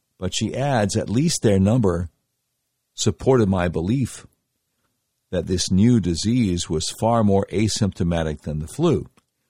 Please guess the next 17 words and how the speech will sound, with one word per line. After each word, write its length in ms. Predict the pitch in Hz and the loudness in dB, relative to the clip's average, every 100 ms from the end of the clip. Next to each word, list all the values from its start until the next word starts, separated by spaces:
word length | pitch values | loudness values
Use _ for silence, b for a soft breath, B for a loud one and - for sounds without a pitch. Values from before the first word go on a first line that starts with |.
| _ _ _ _ - | _ _ _ _ -6
I 80 | 90 | 0
wouldn't 240 | 110 107 | 2 2
have 100 | 98 | 0
to 80 | - | -4
push 300 | - 117 101 | -4 -2 0
them 100 | 85 | -2
as 140 | 78 - | -4 -4
far 440 | 92 85 85 78 - | -2 -2 -2 -4 -6
as 180 | 82 | -6
I 120 | 78 80 | -4 0
needed 320 | 113 95 73 | 2 0 -4
to 80 | 78 | -6
push 240 | 90 82 - | -6 -6 -6
the 80 | 71 | -8
C 220 | - 78 | -6 -6
D 120 | 69 | -6
C." 360 | 67 - 143 | -6 -2 -4